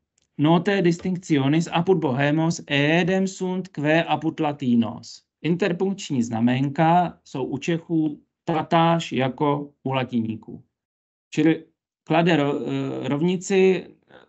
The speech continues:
latina a čeština nejsou stejné, ale interpunkční systémy ano. S podobnou myšlenkou a ještě v srovnání s jinými jazyky se, se setkáme i později.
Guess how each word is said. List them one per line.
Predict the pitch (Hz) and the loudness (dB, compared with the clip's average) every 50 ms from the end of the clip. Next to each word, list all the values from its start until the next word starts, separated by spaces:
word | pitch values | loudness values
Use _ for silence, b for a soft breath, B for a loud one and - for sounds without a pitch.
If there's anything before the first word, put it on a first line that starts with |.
| _ _ - | _ _ -6
latina | - 147 151 143 185 180 175 160 | -2 -2 0 0 0 0 0 -2
a | 147 | -2
čeština | - 160 - - 180 151 139 127 | -4 -8 -6 -4 -2 -2 -2 -2
nejsou | 127 127 135 - 170 165 | -2 -4 -4 -4 -4 -4
stejné, | 160 - - 170 165 165 165 175 170 147 | -4 -4 -2 0 0 2 2 2 2 2
ale | 143 143 139 | 0 0 0
interpunkční | 139 143 156 165 175 156 170 175 175 170 - 160 135 | 0 0 0 0 -2 -2 -2 -4 -4 -4 -4 -4 -6
systémy | 120 - 139 - - 151 147 143 147 143 - | -6 -8 -10 -8 -4 -2 0 0 0 -2 0
ano. | - 139 139 127 113 120 - - _ _ _ _ _ _ _ _ _ _ _ _ _ _ _ _ _ _ _ _ _ - | 0 2 2 2 0 -2 -6 -12 _ _ _ _ _ _ _ _ _ _ _ _ _ _ _ _ _ _ _ _ _ -12
S | - | -6
podobnou | - 156 151 160 160 170 160 139 | -2 2 2 4 4 4 4 2
myšlenkou | 131 127 - 160 151 160 160 156 - 170 170 175 - - | 2 0 0 0 0 0 -2 0 2 2 2 2 2 0
a | 135 135 131 - _ - | -4 -8 -8 -10 _ -14
ještě | 131 139 - - 143 | -14 -12 -10 -8 -10
v | 131 | -8
srovnání | - - 139 135 135 139 147 143 123 | -8 -8 -6 -6 -4 -4 -4 -4 -4
s | - 135 | -4 -4
jinými | 131 135 139 147 143 | -4 -2 -2 0 0
jazyky | 135 131 139 143 143 143 | 0 -2 -2 -4 -4 -6
se, | 139 - 135 127 131 - - | -6 -6 -6 -6 -6 -8 -10
se | 139 - 139 127 | -10 -8 -8 -8
setkáme | - 131 123 - - 139 135 131 135 131 | -6 -8 -10 -8 -6 -4 -4 -2 -2 -2
i | 127 | -2
později. | 117 131 117 107 104 113 123 123 110 95 - - | -2 -2 -2 0 2 2 4 4 2 2 -2 -8